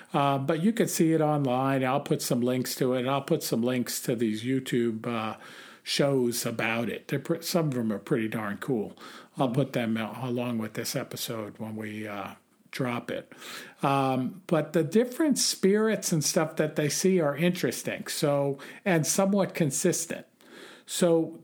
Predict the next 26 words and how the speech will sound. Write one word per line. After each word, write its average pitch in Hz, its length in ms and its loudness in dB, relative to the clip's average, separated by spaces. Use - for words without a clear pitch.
they, 160 540 4
when 170 200 2
you 170 100 4
go 202 260 4
in 247 220 4
this 247 200 2
dam, 131 720 0
pretty 185 200 2
much 185 280 2
any 170 220 4
time, 135 360 0
you 131 100 0
can 180 300 2
go 185 240 4
in 165 260 2
it. 104 240 -4
You 151 160 -2
know, 147 100 2
they 135 160 0
do 143 160 0
ghost 143 440 0
tours 139 480 2
and 120 100 -2
stuff 139 300 -2
like 131 180 0
that. 135 300 0